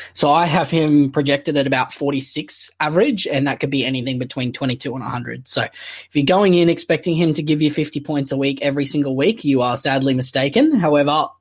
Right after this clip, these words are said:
I'm not saying that that doesn't make him a buy, so I think he is a buy. Obviously, he's not gonna play State of Origin either, so he's gonna be available over those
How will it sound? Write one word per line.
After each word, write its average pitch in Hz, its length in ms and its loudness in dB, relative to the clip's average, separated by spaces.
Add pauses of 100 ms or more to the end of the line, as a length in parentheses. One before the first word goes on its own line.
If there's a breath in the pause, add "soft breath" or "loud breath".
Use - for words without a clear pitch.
(260)
I'm 131 300 2
not 135 200 2
saying 131 280 0
that 131 120 -4
that 135 180 -4
doesn't 131 280 0
make 131 180 -2
him 135 80 2
a 123 80 0
buy, 127 280 0
so 127 120 -4
I 131 80 2
think 131 240 -2
he 135 220 4
is 127 100 0
a 135 60 -4
buy. 127 340 0 (420 loud breath)
Obviously, 139 360 2
he's 131 80 2
not 135 140 0
gonna 135 120 0
play 131 220 0
State 127 220 0
of 123 60 -2
Origin 127 320 0
either, 131 360 2
so 131 160 -2
he's 127 180 -2
gonna 127 140 -4
be 127 100 -2
available 123 480 -2
over 123 220 -2
those 127 320 -4